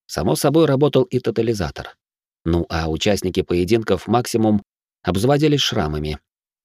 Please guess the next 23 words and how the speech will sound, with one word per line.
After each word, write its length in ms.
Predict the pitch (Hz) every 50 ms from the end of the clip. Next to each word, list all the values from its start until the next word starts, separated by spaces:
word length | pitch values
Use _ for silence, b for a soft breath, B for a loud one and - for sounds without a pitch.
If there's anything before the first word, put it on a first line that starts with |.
| _ _
Кое, 300 | - 98 98 98 98 98
как 180 | - - 123 -
всем 300 | - - 127 123 127 127
известно, 460 | 107 117 127 120 - 131 127 127 - _ _ _ _ _ _ _ -
лучшее 440 | - 82 101 127 - - 190 185 165
украшение 640 | 147 135 123 113 104 - - 120 117 110 104 98 92
мужчин 520 | 87 85 80 - - - 143 151 175 165 - _ _ _ _ _ _ -
и 80 | - 117
недурная 580 | 143 147 139 151 139 127 123 120 120 131 139
приманка 500 | 135 - 135 120 104 98 98 101 101 110
для 200 | 104 95 90 92
женщин. 480 | 92 82 78 73 69 - - - - - - _ _ _ _ _ _ _ _ _ _ _ _ _ _ _ _
Отдельная 680 | - - 87 90 92 139 175 180 180 175 175 165 160 147
глава 320 | 131 135 143 139 151 156
дуэльного 600 | 135 120 127 127 135 131 127 120 117 113 113 110
кодекса 520 | 104 - 151 151 147 139 - - - 131 123
регулировала 680 | 120 117 104 110 110 117 120 120 117 110 110 107 107
секундантство. 840 | 104 - 107 - 107 107 107 95 87 78 71 - - - 69 62 - - - _ _ _ _ _ _ _ _ _ _ _ _
Главной 400 | 95 92 101 101 95 92 95 98
задачей 420 | 92 98 101 95 98 90 - - 104
ассистентов 800 | - - 92 - - 98 - - - 170 139 123 - 98 90 87
было 240 | 90 104 104 104 98
следить, 540 | - - 110 107 120 156 160 - - -